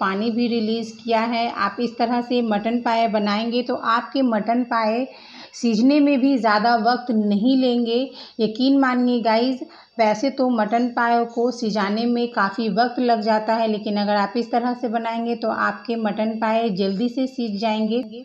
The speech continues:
अब हम इसमें एक गिलास पानी भरकर डालेंगे और कुकर की लीड को लगा देंगे। कुकर की लीड को लगाने के बाद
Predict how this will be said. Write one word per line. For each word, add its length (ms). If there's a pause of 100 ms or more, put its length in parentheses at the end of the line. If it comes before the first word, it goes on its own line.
(160)
अब 100
हम 180
इसमें 240
एक 320
गिलास 380
पानी 320
भरकर 440
डालेंगे 580
और 260
कुकर 340
की 200
लीड 240
को 160
लगा 360
देंगे। 380
कुकर 340
की 160
लीड 220
को 120
लगाने 380
के 160
बाद 240